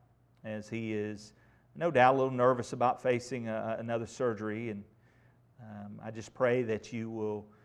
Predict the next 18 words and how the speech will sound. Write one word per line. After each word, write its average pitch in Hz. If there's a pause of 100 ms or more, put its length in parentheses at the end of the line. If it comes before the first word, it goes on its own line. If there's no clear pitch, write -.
(260)
uh, 117 (160)
comfort 143
him, 101
Lord. 98 (1040)
Give 113
him 127
the 123
peace 143
that -
passes 131
all 117
understanding. 110 (840)
Help 107
him 123
to 117
know 120
that 117
you, 120